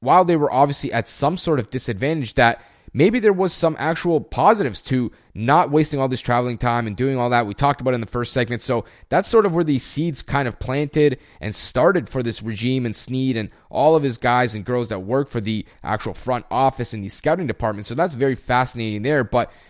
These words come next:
you look at this article and they mentioned a lot of interesting things that we're not even gonna get to break down all of it, honestly, but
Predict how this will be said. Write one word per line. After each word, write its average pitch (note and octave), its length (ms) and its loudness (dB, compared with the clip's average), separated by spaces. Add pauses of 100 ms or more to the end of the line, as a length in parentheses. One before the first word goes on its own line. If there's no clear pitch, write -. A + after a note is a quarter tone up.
you C3+ 80 -4
look F#3+ 160 2
at G3+ 120 2
this - 200 -4
article C#3+ 460 2
and A#2+ 160 -2 (260)
they B2 80 -2
mentioned D3+ 600 0
a A#2+ 80 -2
lot B2+ 320 0
of F3+ 160 -6
interesting D3 420 -6
things C3+ 380 -2
that A2+ 240 -2 (220)
we're C3 100 -2
not G3 140 0
even F#3+ 120 -4
gonna D#3+ 140 0
get D#3 140 2
to - 80 -2
break C3+ 260 -2
down C3 280 0
all B2+ 340 2
of A#2 180 -2
it, C3 220 -2
honestly, E3+ 580 -2
but C3 320 0